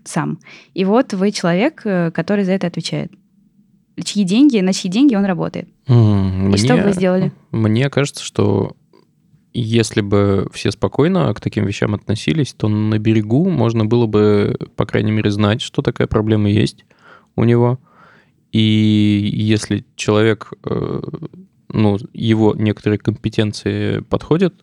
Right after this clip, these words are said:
Speaker 2: под какие-то ваши задачи, его можно было определить, э, ну, н-, н-, на решение таких задач,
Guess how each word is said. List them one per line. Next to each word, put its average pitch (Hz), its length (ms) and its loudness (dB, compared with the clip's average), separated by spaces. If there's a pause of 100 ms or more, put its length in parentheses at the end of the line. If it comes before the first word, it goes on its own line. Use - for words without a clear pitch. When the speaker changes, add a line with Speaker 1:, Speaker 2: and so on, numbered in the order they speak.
(120)
Speaker 2:
под - 120 -4
какие-то 104 380 -2
ваши 101 220 0
задачи, 104 400 0
его 107 120 2
можно 110 260 0
было 107 200 2
определить, 110 520 -2 (720)
э, 101 420 2
ну, 104 140 0
н-, 98 120 0
н-, 107 300 -2
на 107 680 2
решение 110 400 0
таких 165 320 -4
задач, 123 380 0